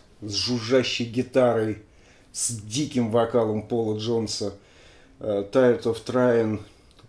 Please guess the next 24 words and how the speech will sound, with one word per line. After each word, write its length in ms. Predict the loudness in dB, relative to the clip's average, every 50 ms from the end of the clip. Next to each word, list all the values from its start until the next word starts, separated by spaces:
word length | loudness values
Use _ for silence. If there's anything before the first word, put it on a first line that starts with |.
| _ _ -20 -20 -20 -20 -20
Bored 520 | -20 -18 -10 -4 0 2 2 2 2 -2 -4
with 360 | -6 -6 -6 -6 -10 -14 -12
Living, 580 | -8 -6 -2 0 2 4 4 4 2 0 0 -2
Scared 560 | -4 -4 -6 -8 -6 -2 0 0 0 0 0
of 240 | -2 -4 -6 -6 -2
Dying 520 | 2 4 4 6 4 4 2 0 -4 -8 -10 -14 _ _ _ _ _ -8
песня. 480 | -8 -6 -6 -6 -8 -8 -8 -10 -10 -14 _ _ _ _ _ _ -12
Еще 440 | -8 -4 -2 -2 0 4 4 4 4
более 380 | 4 2 0 0 0 0 0
зверский 540 | -2 -2 -4 -4 -4 -4 -6 -8 -8 -8 -10
блюз. 560 | -8 -6 -6 -6 -8 -8 -10 -12 -14 -14 -16 _ _ _ _ _ _ _ _ -12
Настоя-, 640 | -10 -8 -8 -8 -4 0 0 2 4 4 4 4 2
уже 200 | 0 -2 -4 -4
по-настоящему 800 | -4 -4 -4 -6 -6 -4 -2 0 0 2 0 -2 -4 -4 -4 -2
на 160 | -2 -2 0
разрыв 500 | 0 0 0 0 0 -2 -2 -4 -4 -8
душераздирающий. 1040 | -8 -8 -6 -4 -2 -2 -2 -2 -4 -4 -2 -2 0 0 0 -2 -4 -6 -8 -8 -6
Но 120 | -4 -2
это 180 | -2 -2 -2 -4
еще 200 | -4 -2 0 0
не 120 | 0 0
конец, 340 | 0 2 2 4 4 2 0
потому 360 | -4 -6 -4 -2 -2 -2 -4
что 280 | -6 -6 -6 -6 -6